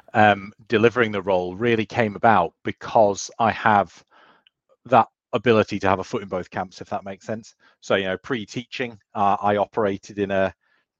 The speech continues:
a high pressure, fast paced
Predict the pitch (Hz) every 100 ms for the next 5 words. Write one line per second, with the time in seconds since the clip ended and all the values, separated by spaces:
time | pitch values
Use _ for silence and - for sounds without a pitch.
0 | - 98 127 104 - 117 - 117 104 -
1 | _ _ _ _ _ _ _ _ - -
2 | 104 - - 110 104 - -